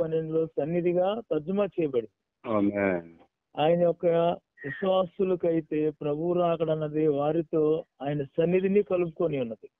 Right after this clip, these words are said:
Speaker 2: ఆమేన్.
Speaker 1: ప్రభు యొక్క సన్నిధి అన్నది మహాశ్రమలకు ముందు జయించి విశ్వాసులు ఎత్తబడినప్పుడు ప్రారంభమవుతుంది.
Speaker 2: ఆమేన్.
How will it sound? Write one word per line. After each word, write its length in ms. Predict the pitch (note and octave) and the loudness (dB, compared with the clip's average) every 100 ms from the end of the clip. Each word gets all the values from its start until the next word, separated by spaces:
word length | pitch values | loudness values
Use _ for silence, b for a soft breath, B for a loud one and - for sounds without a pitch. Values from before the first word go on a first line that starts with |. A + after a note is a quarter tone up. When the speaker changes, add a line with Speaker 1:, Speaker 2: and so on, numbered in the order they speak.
| - | -4
Speaker 2:
ఆమేన్. 680 | A2 G#2+ G#2+ A2 G#2+ G2 F#2+ F#2+ - - - | 2 4 6 4 4 2 -2 -10 -14 -8 -2
Speaker 1:
ప్రభు 280 | E3+ F#3+ | 0 2
యొక్క 320 | A3+ A3+ G#3 G#3 | 2 2 0 -4
సన్నిధి 480 | F3 F#3 F#3+ F#3 | -2 -2 -2 0
అన్నది 400 | F#3 E3+ F3 E3+ | 0 0 0 0
మహాశ్రమలకు 920 | E3+ D#3 D3+ F#3 F3+ F3+ F3 F3 E3 | -2 -2 0 0 0 0 0 0 -2
ముందు 400 | D#3 D#3 E3 D#3+ | -6 -6 -4 -2
జయించి 540 | D#3+ C#3 D#3 F3+ F3+ F3 | -4 -2 2 2 0 -12
విశ్వాసులు 540 | E3+ F3 E3 E3 E3 | -8 -2 0 -2 -4
ఎత్తబడినప్పుడు 800 | D#3 C3+ - E3 E3+ E3 E3+ G#3 | -4 -4 -2 0 0 0 -2 -2
ప్రారంభమవుతుంది. 880 | G3 E3+ E3 E3 D3+ C3 B2 - _ _ _ - A2 | 0 0 2 0 -4 -8 -10 -18 _ _ _ -4 2
Speaker 2:
ఆమేన్. 680 | G#2 G#2 G#2+ G#2 F2+ E2+ | 4 6 4 2 0 -6